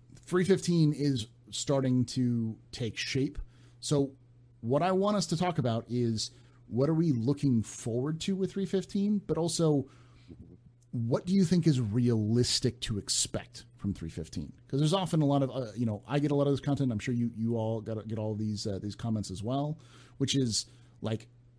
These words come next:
you know, "But what is coming in three fifteen? Like, why should I come back to three fifteen?" Or lots of people qu-, questioning about, like,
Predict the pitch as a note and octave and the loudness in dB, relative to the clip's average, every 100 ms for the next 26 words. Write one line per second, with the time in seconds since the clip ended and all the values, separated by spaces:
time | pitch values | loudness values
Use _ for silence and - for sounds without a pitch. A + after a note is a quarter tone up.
0 | - B2 F#2 E2 - - - _ - C3+ | -8 -6 -4 -8 -16 -20 -20 _ -4 -2
1 | A#2 B2+ B2+ A2 G2+ D#2+ D2+ - - - | 0 2 2 0 -2 -2 -4 -8 -12 -14
2 | - - D#2 E2 F2 G#2 G#2+ A2 A#2+ G2+ | -10 -8 -8 -8 -8 -4 -4 -2 -2 -4
3 | G2 G#2+ G#2+ G#2 - - F2 - - F2 | -4 -4 -4 -6 -12 -14 -14 -14 -12 -10
4 | F2 G2+ C3+ D#3 D#3 C#3 D3 B2+ - - | -10 -8 -2 -2 0 2 2 0 -6 -8
5 | - C3 - A2+ G#2 - | -4 -2 -2 -2 -4 -10